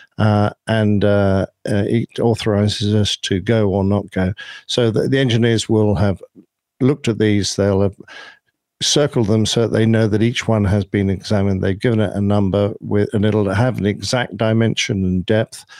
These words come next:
and a level of damage associated with it, uh, in the manuals. And, uh, the manufacturer and the airline will have assessed them and decided that they can be worked, uh, you can fly with that.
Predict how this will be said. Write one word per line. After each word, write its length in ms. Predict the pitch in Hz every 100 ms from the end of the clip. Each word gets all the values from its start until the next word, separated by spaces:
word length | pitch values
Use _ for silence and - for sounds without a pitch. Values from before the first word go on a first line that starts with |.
| - - -
and 200 | 110 104
a 120 | 101 -
level 360 | 117 113 104
of 120 | 95 -
damage 460 | 110 110 104 -
associated 680 | 101 117 104 - 107 101 104
with 160 | 107 98
it, 220 | 101 - - - - - -
uh, 280 | 107 98 98 - -
in 180 | 127 107
the 60 |
manuals. 580 | 98 98 98 98 95 - - - - _
And, 400 | 107 104 101 95
uh, 220 | 101 101
the 320 | 92 101 104 -
manufacturer 840 | 113 104 117 113 - - 95 95 -
and 220 | 104 101
the 80 | 101
airline 460 | 104 101 92 98 92
will 220 | 98 95
have 220 | 104 95
assessed 420 | 87 - 101 -
them 160 | - 95
and 340 | 98 92 92 85
decided 440 | 95 107 101 90
that 300 | 95 98 -
they 420 | 107 101 98 98 -
can 260 | - 107 98
be 320 | 92 90 87 - _ 113
worked, 400 | 110 107 - -
uh, 180 | 107 98
you 160 | 101 104
can 160 | 107
fly 300 | 90 110 113
with 180 | 101 104
that. 220 | 120 117